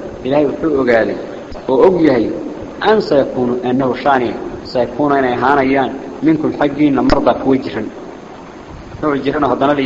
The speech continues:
habeenka kale barkiisa ka hor. Soo wax adag ma. Ilaahay diintiisa waa fuday. Wax culus oo adag, adag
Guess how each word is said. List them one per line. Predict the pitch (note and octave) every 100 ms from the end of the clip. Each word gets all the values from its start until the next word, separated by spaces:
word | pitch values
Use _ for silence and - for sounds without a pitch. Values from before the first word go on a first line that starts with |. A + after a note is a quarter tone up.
| B2
habeenka | D3 C3 A2+
kale | C3
barkiisa | - - C3 C3+ B2
ka | C3
hor. | A2+ - - - - -
Soo | - C3+
wax | C3+ C3+
adag | C#3+ C3+
ma. | C#3+ A2+ - - - - - - - - - - - C3+
Ilaahay | D#3+ D3
diintiisa | C#3+ D3+ D3+ - B2
waa | B2
fuday. | B2 C3+ D3 - - - - - -
Wax | C#3+ C#3
culus | D3 D3
oo | C3+
adag, | C3 C#3+ -
adag | D#3+